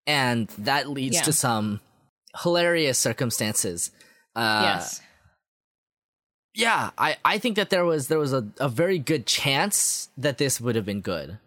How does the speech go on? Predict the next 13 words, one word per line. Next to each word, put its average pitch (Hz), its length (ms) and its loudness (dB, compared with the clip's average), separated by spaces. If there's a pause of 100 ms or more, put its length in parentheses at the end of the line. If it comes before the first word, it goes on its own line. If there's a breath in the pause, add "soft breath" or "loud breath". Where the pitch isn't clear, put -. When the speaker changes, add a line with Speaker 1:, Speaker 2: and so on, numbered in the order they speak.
(280)
Speaker 1:
um, 98 340 -2
because 101 460 -4
of 117 140 -2
the 104 100 -4
subject 98 400 -2
matter 92 260 -2
and 95 240 -6
the 92 60 -4
way 95 160 0
that 87 120 -4
it 90 120 -4
approaches 98 420 -6
it. 123 180 0